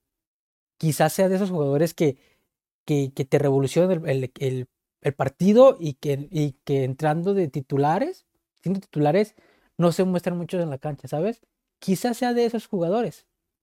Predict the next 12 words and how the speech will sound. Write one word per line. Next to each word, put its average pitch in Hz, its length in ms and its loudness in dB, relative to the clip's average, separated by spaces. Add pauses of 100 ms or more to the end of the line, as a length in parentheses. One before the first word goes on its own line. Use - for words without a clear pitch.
(140)
Quizá 165 280 -6
no, 208 240 -2
porque 135 280 -14 (640)
muy 202 140 -2
<laughs> - 0 -
pocas 185 380 4
veces 165 260 -2
lo 160 120 0
hemos 170 220 0
visto 160 240 -4
como 143 280 -4
titular. 139 460 -2